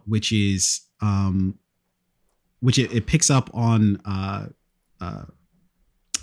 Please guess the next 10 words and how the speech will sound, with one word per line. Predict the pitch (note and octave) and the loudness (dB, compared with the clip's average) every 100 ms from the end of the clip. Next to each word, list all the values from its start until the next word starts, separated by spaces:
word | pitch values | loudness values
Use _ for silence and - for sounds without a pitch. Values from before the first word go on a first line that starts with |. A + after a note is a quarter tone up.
| - - | -12 -20
a, | - - - | -16 -12 -6
a | A2+ | -2
story | - C3+ B2+ A2+ | 2 4 6 4
from, | G#2+ - A2 G#2+ G2+ G2 - - | 2 0 2 4 2 0 -4 -6
um, | G2 F#2+ - _ | -4 -4 -6 _
from | - G#2 G2 F#2+ | -2 2 2 0
Rogue | G#2 A#2 G2+ | 2 2 4
One, | G#2+ F2 - _ _ _ _ | 2 0 -6 _ _ _ _
um, | G2+ G2 F#2+ F#2+ F#2+ G2+ - _ - | -2 0 0 0 0 -4 -10 _ -4
that, | G#2 G2 F#2 | -2 -2 -4